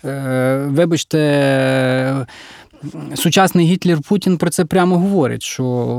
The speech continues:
от українці не мають права на свою там какую-то ідентичність, да? Він, до речі, це у промові згадував, е, коли ми, е, це, у світі, е, перед масштабним вторгненням. І, е, н-,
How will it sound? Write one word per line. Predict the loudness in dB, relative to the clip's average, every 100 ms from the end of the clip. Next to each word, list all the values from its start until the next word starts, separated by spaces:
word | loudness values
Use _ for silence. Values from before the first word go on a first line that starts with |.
| -4
от | -6
українці | -4 0 2 2 2
не | 2 2
мають | 4 2 2
права | 2 2 2
на | 0
свою | 0 0 0 0
там | 0 0 0
какую-то | -4 -6 -2 0 0 0
ідентичність, | 2 2 0 0 -4 -6 -8 -4
да? | -4 -4 -12 -20 -20 -10 -2
Він, | 0
до | 2
речі, | 2 0
це | 0
у | 0
промові | 2 2 2 0
згадував, | 0 0 0 -6 -10 -12 -10
е, | -8 -6 -6 -6
коли | -4 -2
ми, | -2
е, | -4 -6 -8
це, | -12 -10
у | -8
світі, | -8 -6 -6 -6 -10 -10 -14 -20 -20 -20 -6
е, | -4
перед | 0 0 2
масштабним | 0 0 0 0 0
вторгненням. | -2 -2 -2 -2 -4 -4
І, | -2 2 4 4
е, | 2 0 -2
н-, | -4 -4